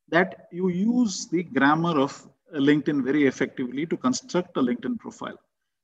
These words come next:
right? You need to be, first of all, clear, why do you want to be in LinkedIn, right? You must have seen, all of you must have been aware, whether it is Facebook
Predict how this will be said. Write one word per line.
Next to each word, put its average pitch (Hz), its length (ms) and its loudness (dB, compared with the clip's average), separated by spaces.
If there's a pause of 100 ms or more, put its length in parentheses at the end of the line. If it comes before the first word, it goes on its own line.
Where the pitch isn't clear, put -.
(200)
right? 151 200 2 (460)
You 170 100 4
need 226 280 8
to 233 80 2
be, 185 180 4
first 160 340 2
of 170 80 -6
all, 175 160 2
clear, 156 580 4 (440)
why 190 400 2
do 233 100 4
you 202 200 4
want 147 500 -4
to 131 120 -16
be 139 220 0
in 113 80 -2
LinkedIn, 113 480 -6 (360)
right? 165 180 -2 (600)
You 180 140 6
must 185 260 6
have 160 140 0
seen, 175 400 6
all 160 280 0
of 185 120 2
you 190 100 4
must 151 200 -2
have 135 100 0
been 143 140 0
aware, 123 400 2
whether 120 240 -6
it 117 80 -4
is - 140 -6
Facebook 147 520 0